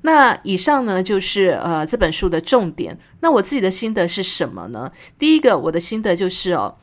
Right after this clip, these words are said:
学会灵活地分享自己的故事真的太重要了。这一点呢，是在我二十几年的直销业里面看到也学到的一件事情。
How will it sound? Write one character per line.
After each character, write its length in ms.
学 240
会 200
灵 200
活 140
地 80
分 180
享 160
自 140
己 60
的 60
故 180
事 120
真 320
的 100
太 220
重 260
要 260
了。 340
这 140
一 140
点 180
呢， 140
是 140
在 140
我 140
二 80
十 140
几 180
年 240
的 100
直 260
销 280
业 240
里 100
面 200
看 200
到 140
也 100
学 220
到 180
的 80
一 80
件 200
事 220
情。 320